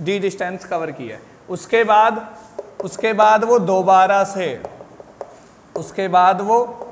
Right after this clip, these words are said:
ये इसका starting point है, उसके बाद दोबारा वो जहाँ गया था वहाँ से वापस आ रहा है, वहाँ से वापस आ रहा है ए पॉइंट पर, ठीक है? पहले वो गया था थर्टी फ़ाइव kilometer per hour, फिर वो वापस आ रहा है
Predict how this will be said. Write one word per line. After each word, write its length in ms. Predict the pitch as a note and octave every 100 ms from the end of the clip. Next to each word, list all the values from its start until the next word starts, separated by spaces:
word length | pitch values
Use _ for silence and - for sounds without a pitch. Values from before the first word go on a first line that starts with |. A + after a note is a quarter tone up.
| - - - - - - - _ - _ _ _ _ -
ये 260 | D#3+ G#3 A#3+
इसका 260 | A#3 A#3 A3+
starting 500 | A3 A3 G3+ G#3 G3+
point 240 | F3+ D#3
है, 60 | D#3
उसके 180 | F3 G3+
बाद 200 | G3 G3
दोबारा 500 | F3+ F#3+ G3 G3 A3
वो 160 | A3 G#3+
जहाँ 320 | F3+ E3+ G3
गया 240 | F3+ F3+ F3+
था 140 | A3+
वहाँ 240 | G#3+ G3
से 120 | G3 A#3
वापस 440 | G#3 G#3 G#3+ A3
आ 140 | F#3+ D#3+
रहा 140 | C#3+
है, 100 | C#3
वहाँ 280 | C#3+ C#3+ E3+
से 160 | E3 C4 C#4 - - - -
वापस 480 | D#3+ F3+ F3+ G#3+ G#3
आ 140 | F#3
रहा 120 | E3
है 220 | F3+ G3+ G#3
ए 40 |
पॉइंट 400 | G#3 F3+ F3+ E3
पर, 340 | - D#3 B2+ -
ठीक 160 | F3+
है? 140 | B3+ A3 - - - -
पहले 240 | D3+ F3+
वो 100 | A3+
गया 260 | G#3+ G#3+ G#3+
था 140 | A3
थर्टी 320 | G#3 F#3 F#3+
फ़ाइव 240 | A#3 A#3 A3+
kilometer 360 | A3+ A3 G#3+
per 140 | G#3+ G3
hour, 220 | F#3+ F3+
फिर 140 | G3 G3
वो 100 | F#3
वापस 440 | E3 E3 G#3+ G#3
आ 100 | G#3
रहा 120 | G3+ G3
है 360 | F3 - -